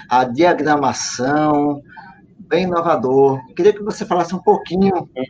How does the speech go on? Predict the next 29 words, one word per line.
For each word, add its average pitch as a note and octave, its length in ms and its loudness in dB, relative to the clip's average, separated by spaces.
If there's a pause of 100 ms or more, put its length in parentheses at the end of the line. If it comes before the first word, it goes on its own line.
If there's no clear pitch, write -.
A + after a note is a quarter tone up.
(260)
como E3+ 260 -2
foi E3+ 100 2
a D3+ 80 2
concepção C#3+ 720 -6
desse C3 260 -8
projeto, C3+ 1400 -2 (400)
é, B2 200 0
como D#3 260 -4
você D3 260 -6
chegou C3+ 400 -2
nele, C#3 460 -2
se, D3 260 -10
se - 280 -10
já D#3 140 2
era D#3+ 100 2
uma D#3 80 -2
coisa D3 160 -2
que - 80 -16
já C#3+ 100 0
vem D3+ 100 -2
muito E3 220 -8
tempo D#3 240 -2
você C#3+ 240 -6
querendo C#3 340 -4
fazer, C3 600 0
se - 240 -14
foi D3 100 -8
uma C#3 60 -4
ideia C#3+ 280 0